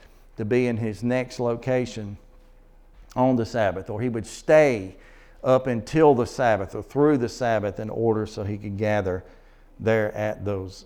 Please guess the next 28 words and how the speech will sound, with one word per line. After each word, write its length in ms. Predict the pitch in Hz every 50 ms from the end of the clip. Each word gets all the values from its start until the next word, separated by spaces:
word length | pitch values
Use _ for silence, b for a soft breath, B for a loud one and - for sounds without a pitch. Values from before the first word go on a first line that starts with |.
| -
synagogues. 760 | 87 - - 135 120 98 87 95 98 - - 76 - - - -
And 100 | 117 113
it 80 | 110 -
tells 320 | - 143 135 127 117 113
us 140 | 104 - -
that. 360 | 107 95 92 85 80 - - - 113
And 120 | 110 131
it 120 | 147 139
adds 400 | 135 139 160 196 220 214 175 - -
to 120 | - 127
that, 480 | 107 117 110 110 110 110 110 B B B B B B -
that 180 | 120 131 139 131
he 180 | 139 160 165
was 200 | 156 147 131 127
on 240 | 147 147 147 143 139 -
in 200 | 143 139 135 123
the, 140 | 123 120 - -
at 180 | 123 120 -
the 80 | 113 104
Sabbath 640 | - - - 185 202 226 226 156 127 - - - 113
day, 520 | 120 110 107 101 95 95 101 127 151 B B B B B B B -
he 140 | 135 143 139
was 180 | 131 113 -
in 100 | 131 123
the 100 | 123 120 117
synagogues 840 | - - 190 190 170 135 117 123 117 117 117 120 120 120 - - -
and 260 | - 117 117 113 107
he 580 | - - 180 180 180 175 175 180 175 175 B